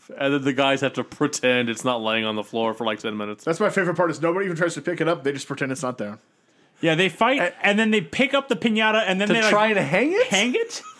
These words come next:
Speaker 1: Like,
Speaker 3: So, so I got lost in this match because I was like, so, 'cause
Speaker 2: You know
Speaker 3: I, I honestly had to rewind it because I'm like, is the point of this match to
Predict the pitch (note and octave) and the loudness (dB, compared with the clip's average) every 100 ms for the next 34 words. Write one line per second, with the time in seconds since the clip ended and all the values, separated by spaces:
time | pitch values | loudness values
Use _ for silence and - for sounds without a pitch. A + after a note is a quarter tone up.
0 | - C#4+ - - - - - C4+ F#3 - | 0 0 0 -4 -10 -6 2 4 2 -4
1 | B3+ - C4+ B3+ G#3 C#4 D4 D4+ F#3+ E3+ | -10 -2 0 2 4 2 2 2 2 2
2 | A3+ - C4+ B3+ - C4+ D4 C#4+ - D4 | 2 0 0 0 0 0 0 0 0 2
3 | G#3 G3+ F3 G3 G#3 F3 F3+ D3+ - - | 2 2 2 4 2 2 2 2 -2 -20
4 | - - G3+ G3 F3 B3+ - _ _ _ | -20 -2 2 2 2 -2 -14 _ _ _
5 | _ _ _ - B2+ A3+ - - _ _ | _ _ _ 0 2 2 -2 -14 _ _
6 | _ _ - C4+ A#3+ F#3 - - - B2+ | _ _ -18 -14 -10 -10 -12 -20 -12 -2
7 | F3 E3+ F3+ A3+ G#3+ B3 B3 G3+ F#3+ F3+ | 0 2 2 2 2 2 2 0 2 2
8 | D3+ D3 G3 G#3 G3 E3 F3+ D3 - _ | 4 4 2 0 0 0 2 2 -2 _
9 | _ - F3 E3+ G3 - G#3 B3+ D4+ D#4+ | _ -2 -2 0 -2 0 0 0 0 -2
10 | G#3 A3+ A#3+ B3+ - A3 F#3+ | 0 0 0 -2 -2 0 2